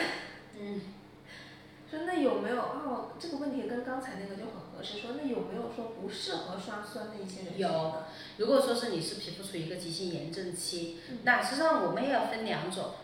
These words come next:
Speaker 2: 那其实我有顾客就是他皮肤特别红，
Speaker 1: 嗯。
Speaker 2: 那特别的油，
Speaker 1: 嗯。
Speaker 2: 那么其实我们觉得这种是可以去上水杨酸的。那么如果皮肤又干、又红、又敏感，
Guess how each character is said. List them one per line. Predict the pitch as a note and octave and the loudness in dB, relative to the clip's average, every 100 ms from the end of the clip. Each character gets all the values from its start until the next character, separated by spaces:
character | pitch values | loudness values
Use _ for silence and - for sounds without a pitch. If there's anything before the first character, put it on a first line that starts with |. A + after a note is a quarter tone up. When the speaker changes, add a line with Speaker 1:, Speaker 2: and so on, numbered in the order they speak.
| - | 4
Speaker 2:
那 | C#4 C4 | 6 6
其 | - | 4
实 | A#3+ | 2
我 | B3+ G3+ | 4 6
有 | A#3+ | 6
顾 | - F#3 | 4 0
客 | G3 | -2
就 | G3 | -4
是 | - | -2
他 | G3 F#3+ | -4 -4
皮 | F#3 | -6
肤 | F#3+ | -6
特 | A#3 | -2
别 | A#3 F#3+ | 0 0
红， | F#3+ - F3 E3 E3 F#3+ - - | 0 -2 0 2 0 -2 -8 -8
Speaker 1:
嗯。 | |
Speaker 2:
那 | A#3+ | -8
特 | A3 - | -6 -4
别 | G#3+ F#3 | -2 0
的 | F#3 E3+ | 0 0
油， | D3+ E3 E3 D#3+ F3 G3 C4 | -2 0 2 2 2 -2 -4
Speaker 1:
嗯。 | - - | -8 -8
Speaker 2:
那 | - | -6
么 | A3 A3+ A3+ | 0 2 0
其 | A3 A#3+ | -2 -2
实 | B3+ | 0
我 | G3+ | 0
们 | D#3 | 0
觉 | D#3+ E3+ | 0 -2
得 | F3 | -2
这 | A3+ | -2
种 | G3+ F3+ | -2 -2
是 | - | -4
可 | - - | -6 -2
以 | A#3 A3+ | 0 0
去 | G3 | -4
上 | F3 F#3 D#3+ | -4 -2 -4
水 | C#3 - - | -4 -4 -4
杨 | D#3 | -4
酸 | G3 F3+ | -2 0
的。 | F#3+ F#3 - - - | -2 -4 -8 -10 2
那 | |
么 | C#4+ | 6
如 | - | 6
果 | B3+ | 4
皮 | G3+ | 0
肤 | F#3+ | -4
又 | G#3+ A3+ C#4 - - | -4 0 0 0 2
干、 | A3+ G#3+ A#3 A#3+ - - - | 2 2 0 -2 -6 -14 0
又 | C4 - | 4 4
红、 | - E3+ D#3 E3 - - | 2 0 0 -2 -6 -2
又 | A#3 | 0
敏 | F#3+ E3 G3+ | 2 2 2
感， | A3 E3+ D#3 | 2 2 -2